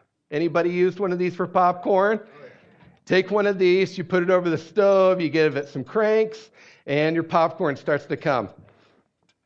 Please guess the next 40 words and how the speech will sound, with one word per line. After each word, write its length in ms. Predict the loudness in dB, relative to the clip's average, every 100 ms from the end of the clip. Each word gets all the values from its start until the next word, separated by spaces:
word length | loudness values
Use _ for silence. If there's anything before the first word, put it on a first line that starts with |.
| _
So 180 | -2 0
I'm 80 |
gonna 160 | 2 0
do 160 | 2 2
that 220 | 2 2
with 100 | -2
coffee 360 | 0 0 0
beans. 420 | -6 -8 -10 -18 -20 -20 _ -2
I 60 | 0
will 120 | 0
put 300 | 0 -2 -2
these 280 | -6 -6 -6
in, 340 | -2 -2 -2 -10 _ _
and 100 | -2
I'm 140 | 0 0
gonna 200 | -2 -2
do 240 | 0 2
it 160 | 2 -2
in 120 | -6
the 80 | -6
garage 540 | -2 0 0 -2 -6
because 300 | -12 -8 -8
the 140 | -6 -6
amount 260 | -4 -4
of 80 | -6
smoke 500 | -10 -8 -4 -4 -4
and 120 | -10
smell, 540 | -10 -10 -6 -4 -6 -12
Sarah 260 | _ -4 -2
would 120 | -2
not 160 | -4 -6
appreciate 480 | -8 -12 -8 -8 -6
it 100 | -8
if 120 | -8
I 80 | -8
did 180 | -6
it 80 | -8
in 100 | -8
the 80 | -10
apartment. 400 | -8 -8 -8 -12